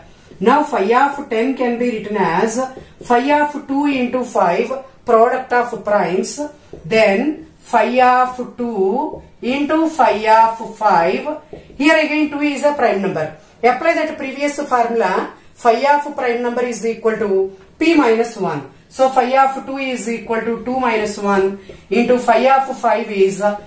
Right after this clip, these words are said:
five minus one, which is equal to one into four is equal to four. So whenever we are taking a composite number, first we can write the composite number as product of primes.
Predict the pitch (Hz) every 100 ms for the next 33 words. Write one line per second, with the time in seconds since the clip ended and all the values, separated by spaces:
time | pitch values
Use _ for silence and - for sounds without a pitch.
0 | - - 233 254 269 233 208 208 208 196
1 | 190 185 190 - - - 208 247 302 262
2 | 262 - 226 233 226 190 202 170 196 294
3 | - - - 180 247 254 254 - 226 180
4 | 190 202 - - 240 285 233 208 196 180
5 | 202 240 - 147 120 - - - 302 311
6 | 214 240 294 302 285 269 262 220 214 180
7 | 175 233 - - - 247 240 240 226 269
8 | 269 277 226 180 165 196 277 - - _
9 | - 247 240 311 311 302 269 233 240 240
10 | 262 254 208 214 240 247 233 220 233 -
11 | 185 180 185 240 233 277 - - - -
12 | 240 269 302 302 - 247 - 233 220 214
13 | 185 185 254 -